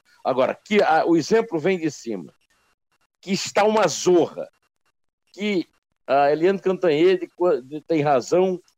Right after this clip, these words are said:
quando diz que a Operação Tabajara dois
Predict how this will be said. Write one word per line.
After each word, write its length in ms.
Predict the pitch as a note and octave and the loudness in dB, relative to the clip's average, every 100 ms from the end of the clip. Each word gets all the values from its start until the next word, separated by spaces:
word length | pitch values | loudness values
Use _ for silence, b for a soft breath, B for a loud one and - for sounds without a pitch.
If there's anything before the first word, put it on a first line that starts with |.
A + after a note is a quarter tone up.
| _ - | _ -2
quando 320 | E3 F3 D3+ | 0 0 -4
diz 400 | D#3 F#3 F3 - | -4 -4 -4 -10
que 420 | - E3 C#3+ G2 _ _ _ _ _ _ _ _ _ - | -8 -6 -4 -6 _ _ _ _ _ _ _ _ _ -2
a 60 | |
Operação 680 | D3 D#3 F3 C#3+ - G3+ F#3+ | 0 2 2 2 0 -4 -4
Tabajara 800 | - G3 E3+ C#3 A#2 E3 D#3+ A#2+ | 0 0 2 0 0 0 2 0
dois 440 | A#2+ F3 E3+ - | 0 0 0 -4